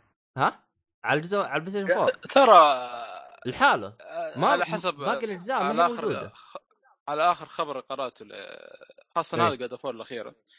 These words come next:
Speaker 1: إيه.
Speaker 3: شكله إن المخرج ما كان متوقع إن النجاح هذه اللعبة يعني. قاعد يبكي حتى، يقول يعني ما ك-، ماني مصدق، يقول ال-، النجاح ذا اللي
Speaker 1: والله
Speaker 3: طلعت له.
Speaker 1: شوف، أنا ما ألومه، لأنه، لأنه شوف، إذا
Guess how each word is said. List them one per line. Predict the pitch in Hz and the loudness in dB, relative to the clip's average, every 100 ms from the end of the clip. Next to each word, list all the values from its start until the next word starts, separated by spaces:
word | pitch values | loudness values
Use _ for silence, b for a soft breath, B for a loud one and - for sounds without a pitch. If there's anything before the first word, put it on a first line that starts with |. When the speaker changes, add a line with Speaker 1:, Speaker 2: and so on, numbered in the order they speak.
| b - | b -2
Speaker 1:
إيه. | 117 | 0
Speaker 3:
شكله | 160 240 208 | 0 -2 -6
إن | 185 | -6
المخرج | 156 180 180 135 | -6 -6 -6 -4
ما | 156 | -4
كان | 185 190 | 0 -2
متوقع | 139 170 143 120 | -2 -8 -8 -10
إن | 110 | -10
النجاح | 107 107 113 135 127 123 | -12 -12 -10 -8 -8 -10
هذه | 107 98 - _ _ _ - | -16 -20 -20 _ _ _ -16
اللعبة | - 95 - | -10 -10 -10
يعني. | - - - - - _ _ - | -12 -16 -18 -20 -20 _ _ -2
قاعد | 143 135 | 0 0
يبكي | - 123 | -8 -14
حتى، | 120 - 95 | -14 -14 -16
يقول | 98 110 | -14 -12
يعني | 117 120 107 98 87 _ | -12 -10 -12 -14 -18 _
ما | 135 | -10
ك-، | 139 | -8
ماني | 123 131 147 | -8 -6 -6
مصدق، | 139 139 120 | -6 -8 -8
يقول | 110 110 | -12 -12
ال-، | 104 87 80 - - - _ | -14 -14 -14 -14 -18 -20 _
النجاح | 113 127 110 120 | -8 -6 -6 -10
ذا | |
اللي | 110 98 110 - - _ _ _ - | -12 -12 -12 -14 -20 _ _ _ -10
Speaker 1:
والله | 117 143 175 | -2 0 4
Speaker 3:
طلعت | 233 220 | 2 2
له. | - | -4
Speaker 1:
شوف، | 113 98 - | -6 -6 -2
أنا | 170 196 | -2 0
ما | 233 247 196 | -2 -2 -2
ألومه، | 151 208 135 123 131 - | -2 -2 -2 -4 -6 -6
لأنه، | 123 160 196 196 - _ _ _ _ | -2 -2 0 -2 -4 _ _ _ _
لأنه | 120 160 196 208 202 | -2 0 0 0 -2
شوف، | 170 220 - _ _ | 0 -2 -2 _ _
إذا | 135 127 127 113 | -10 -4 -2 -2